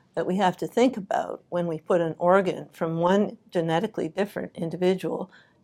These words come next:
into another is what we call the host versus graft response, the response of the recipient's immune system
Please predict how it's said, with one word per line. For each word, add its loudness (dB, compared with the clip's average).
into -4
another 2
is 2
what 2
we 0
call 4
the -2
host 2
versus -4
graft -2
response, -12
the 0
response 2
of -4
the -4
recipient's 0
immune -4
system -6